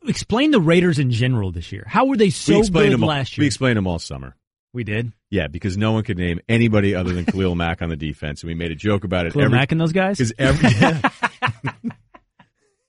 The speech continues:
Speaker 2: It was every guy we had on. Like, "Oh, Carr, you know, the weapons, and then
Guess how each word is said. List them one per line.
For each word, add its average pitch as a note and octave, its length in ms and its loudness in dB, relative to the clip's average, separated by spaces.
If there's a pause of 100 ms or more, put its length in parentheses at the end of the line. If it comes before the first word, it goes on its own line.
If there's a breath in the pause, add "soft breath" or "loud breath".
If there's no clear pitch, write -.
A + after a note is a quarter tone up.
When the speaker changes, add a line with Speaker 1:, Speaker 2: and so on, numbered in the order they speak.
(120)
Speaker 2:
It F3+ 120 2
was E3 320 0
every F#3+ 380 2
guy F#3+ 240 4
we F#3 140 4
had F3 200 2
on. D3+ 280 -2 (340)
Like, G#2 180 -8
"Oh, B2+ 240 -4
Carr, B2 460 -2
you F2+ 100 -10
know, F2+ 160 -10
the E2+ 200 -14
weapons, A2 540 -6
and E2 100 -16
then D#2 140 -20